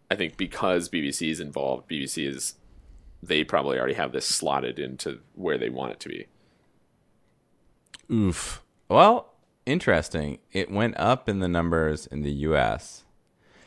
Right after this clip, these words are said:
Speaker 2: went down in the B B S, B B C viewership. First episode, nine point seven two million, million viewers in the U K. Last episode, five point eight seven.
Speaker 1: Whoa. But also,
Speaker 2: Whereas it sort of was
Speaker 1: Hmm.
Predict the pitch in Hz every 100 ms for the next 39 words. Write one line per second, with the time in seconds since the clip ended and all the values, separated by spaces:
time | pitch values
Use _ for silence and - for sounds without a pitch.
0 | - _ 73 67 64 69 67 65 57 60
1 | 55 57 55 - - - 58 53 - 60
2 | 52 50 50 - 50 - - - 73 -
3 | 69 - 67 64 62 65 - 64 - 65
4 | 64 60 - 65 62 64 60 - _ 60
5 | 64 60 60 60 60 67 62 60 - 62
6 | 58 64 - _ _ _ _ _ _ -
7 | - 64 - 60 - - 53 50 57 50
8 | - 90 - - 58 - - 50 50 -
9 | - - - - - - 214 - - -
10 | - - - 135 202 208 208 - _ _
11 | _ - 76 76 73 - - _ _ _
12 | - 80 - - 87 82 80 73 76 71
13 | 67 67 - 50